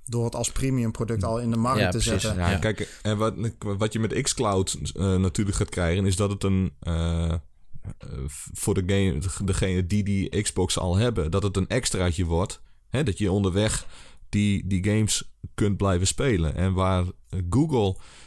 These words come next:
Speaker 3: zegt van, ja, je kunt onderweg die, die, die spullen blijven spelen. Maar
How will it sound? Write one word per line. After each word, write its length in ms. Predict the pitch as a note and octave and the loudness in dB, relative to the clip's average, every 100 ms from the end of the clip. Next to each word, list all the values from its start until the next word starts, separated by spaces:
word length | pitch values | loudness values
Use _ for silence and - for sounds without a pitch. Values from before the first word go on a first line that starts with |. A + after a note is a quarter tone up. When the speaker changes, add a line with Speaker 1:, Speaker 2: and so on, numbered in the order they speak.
| - | -8
Speaker 3:
zegt 240 | - F2 | -2 -2
van, 80 | - | -2
ja, 120 | G#2 A2 | -2 0
je 140 | G#2 | 0
kunt 220 | - G2+ | -2 0
onderweg 380 | G#2 G#2 G#2 G2+ | 0 2 0 0
die, 200 | G#2+ G2+ | -2 -2
die, 260 | G2 G2 F#2+ | 0 -2 -2
die 220 | G2 F#2+ | -2 0
spullen 580 | - - G#2+ F#2+ F#2+ F2+ | -2 0 2 4 2 2
blijven 260 | G2 F#2 | 0 0
spelen. 460 | F#2 C#3 D3 E2 B2+ - - - - - - - D3 A2 | 0 0 2 0 -4 -8 -20 -20 -20 -20 -20 -20 -20 -4
Maar 640 | F2+ F#2+ A#2+ B2 G2 - | 0 2 2 2 0 -4